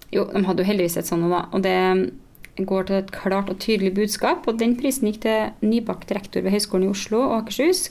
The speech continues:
Kurt Rice. Han hadde da uttalt til Aftenposten syttende august i fjor,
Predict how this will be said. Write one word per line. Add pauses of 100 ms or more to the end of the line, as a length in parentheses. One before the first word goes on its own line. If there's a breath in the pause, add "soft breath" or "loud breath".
Kurt
Rice. (500 loud breath)
Han
hadde
da
uttalt
til
Aftenposten
syttende
august (180)
i
fjor,